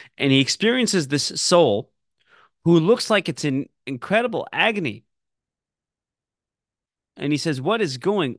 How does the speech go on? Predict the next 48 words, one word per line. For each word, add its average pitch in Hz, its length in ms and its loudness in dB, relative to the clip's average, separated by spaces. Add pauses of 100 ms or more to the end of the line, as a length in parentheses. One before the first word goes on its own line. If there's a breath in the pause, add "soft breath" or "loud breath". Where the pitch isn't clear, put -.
on? 190 440 0
It 113 60 -4
looks 180 260 -6
like 202 120 -4
you've 151 120 -4
been 202 120 0
through 160 220 -4
hell." 185 360 0
And 123 100 -4
he 139 40 -2
says, 135 200 -4
"I 131 100 0
have 160 220 2
been." 127 240 -8
<laughs> - 1300 -14 (400 loud breath)
Now 135 100 -4
that 147 140 -4
you 151 100 -4
mention 147 360 -6
it, 117 180 -8 (260)
<laughs> - 260 -20
he 135 120 -10 (680 soft breath)
said, 120 180 -4
"What's 165 140 2
going 190 280 2
on?" 220 300 -2 (960)
He 147 160 -2
says, 147 480 -2 (480)
"I, 113 280 -6
I've 131 220 -4
lived 156 320 0
a 151 140 4
less 165 280 0
than 160 180 -2
perfect 151 380 -8
life 127 360 -8
and 143 200 -2
I'm 135 140 2
going 139 240 4
through 139 180 0
a 131 60 2
very 123 320 2
difficult 117 420 -10
time. 190 260 -2
I'm 127 100 -6
paying 196 280 -2
for 131 200 -8
it." - 60 -20